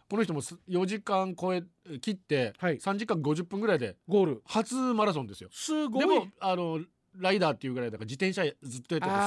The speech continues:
Speaker 2: ー、
Speaker 1: すごいアスリートで、
Speaker 2: はい。はいはい。
Speaker 1: 一キロも体重落ちてなかったって。一、何グラムも落ちてなかったって。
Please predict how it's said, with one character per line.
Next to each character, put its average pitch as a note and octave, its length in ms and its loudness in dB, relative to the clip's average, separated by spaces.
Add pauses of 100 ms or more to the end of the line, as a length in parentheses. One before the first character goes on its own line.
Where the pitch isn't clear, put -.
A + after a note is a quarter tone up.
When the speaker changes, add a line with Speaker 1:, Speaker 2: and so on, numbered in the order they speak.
Speaker 2:
ー、 - 20 -
Speaker 1:
す A3 40 6
ご G#3+ 60 6
い - 40 2
ア F3 100 2
ス D#3 100 -4
リ F#3+ 100 -2
ー E3+ 40 -6
ト C#3 80 -2
で、 B2+ 200 0 (120)
Speaker 2:
は D#3+ 100 -4
い。 C#3+ 40 -2
は C3 40 -4
い - 40 -4
は A2+ 40 -8
い。 G#2+ 60 -14 (340)
Speaker 1:
一 A#3+ 220 2
キ C4 100 4
ロ B3 80 4
も A3 80 2
体 F#3+ 180 4
重 C#3+ 80 2
落 C#3 140 0
ち - 20 -10
て - 60 -8
な C3 80 -6
か G#2+ 60 -8
っ F2+ 40 -10
た F#2+ 100 -20
っ - 40 -20
て。 - 80 -20 (300)
一、 A#3 400 -4
何 B3 240 4
グ C4 80 4
ラ B3 80 6
ム A#3 100 4
も A#3 120 2
落 A3+ 80 2
ち - 40 -8
て F#3+ 60 0
な - 80 0
か A2 80 -2
っ - 20 -8
た - 60 -8
っ - 20 -6
て。 - 60 -10